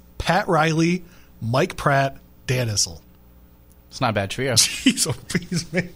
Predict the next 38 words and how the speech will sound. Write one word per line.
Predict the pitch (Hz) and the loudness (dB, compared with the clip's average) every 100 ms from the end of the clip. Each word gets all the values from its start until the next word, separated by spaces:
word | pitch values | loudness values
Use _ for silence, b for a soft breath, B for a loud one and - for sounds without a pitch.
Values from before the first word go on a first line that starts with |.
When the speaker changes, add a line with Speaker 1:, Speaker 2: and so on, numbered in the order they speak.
| - - | -6 -4
Speaker 1:
That's | - - - | -6 -6 -4
unbelievable | 403 403 233 - - - 156 104 98 B B B | -4 -4 -8 -10 -10 -8 -10 -10 -14 B B B
to | 143 | -4
think | - 233 | -2 0
about. | 175 135 - | 0 0 0
I | |
mean, | 139 139 | 0 0
it's, | 135 - - - - B B B B B | -2 -6 -12 -20 -20 B B B B B
man. | 113 101 101 | -6 -4 0
And | 160 | 4
those | 226 214 | 4 4
of | 185 | 4
us, | 160 | 4
I | 160 | 4
mean, | 156 139 | 2 2
Avery, | 147 135 123 110 - | 2 2 2 -2 -2
Avery | 190 262 196 | 2 4 4
much | 160 156 | 4 4
more | 160 | 2
than | 139 143 | 4 2
me | 147 | 2
'cause | 135 127 | 2 0
she | |
produced | 104 123 135 120 | 0 0 0 0
the | 113 | 0
show, | 151 139 | 2 2
but | 120 | 2
those | 139 135 | 2 2
of | 131 | 0
us | 120 | -2
that | 113 | -4
got | 113 107 | -4 -4
to | 104 | -6
know | 98 | -4
Mike | 104 107 95 | -4 -6 -6
and, | 95 95 | -10 -8
and, | 104 95 - B B B | -8 -8 -12 B B B
um, | 117 107 95 92 | -6 -4 -4 -8